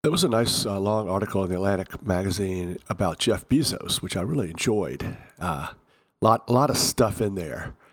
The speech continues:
but I was able to find something I thought was, uh, don't even remember who said this, but, uh, maybe the author of the article, but it sort of fits in what we're just talking about. He says, "Markets spontaneously and efficiently aggregate the knowledge of a society.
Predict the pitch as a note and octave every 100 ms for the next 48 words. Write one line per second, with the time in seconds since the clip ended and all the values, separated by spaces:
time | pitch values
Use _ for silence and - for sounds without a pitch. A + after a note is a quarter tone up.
0 | _ _ _ _ _ - A2+ A2 A2+ C#3+
1 | D#3 B2 G#2 - F#2+ - G#2+ G2+ F#2 F2
2 | E2 - F#2+ G2 F2+ - F2+ - - E2+
3 | E2+ - - - - - - _ _ _
4 | _ _ _ _ _ _ - A2+ G#2+ E2+
5 | F2 F#2+ F#2+ F2+ D2 G2+ - G#2+ G2 -
6 | - - - - - E2+ - E2 E2 -
7 | _ _ _ _ _ _ _ - F2+ F2+
8 | - G2 - F2 F2+ F2+ G2+ G2+ G2 -
9 | E2+ - F2+ F2+ F2+ - - - B2+ -
10 | A#2 - F2+ F2 F#2 G#2+ - G#2 G2 F#2+
11 | E2 F2+ F2 - _ _ _ _ _ _
12 | _ _ _ _ _ _ - - F#2 -
13 | G2+ B2+ E3+ - - - G3+ - A2+ B2+
14 | A#2+ B2 A#2+ A#2 G2 - A#2+ - G2 G#2
15 | F#2+ F#2+ G#2+ G2 F#2+ F#2+ F2+ E2+ F#2 G#2+
16 | A2+ F#2 F#2 - F2 - F2 F2 - -